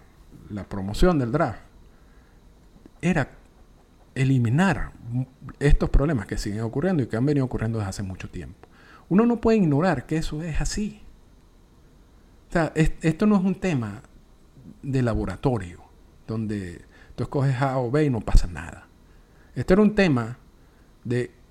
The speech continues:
que la opción B, que era oponerse al draft, sin, sin más nada que lo acompañe,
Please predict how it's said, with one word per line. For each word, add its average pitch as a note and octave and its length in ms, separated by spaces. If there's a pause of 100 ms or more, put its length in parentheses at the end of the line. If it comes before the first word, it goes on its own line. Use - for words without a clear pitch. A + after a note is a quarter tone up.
(400)
que C#3 140
la B2 120
opción F#3 580
B, C#3+ 540 (560)
que - 60
era B2+ 120
oponerse C3 440
al B2 100
draft, A#2 360 (420)
sin, C3+ 560
sin C#3 340
más D#3+ 220
nada E3+ 340
que - 100
lo F#2+ 100
acompañe, G2 580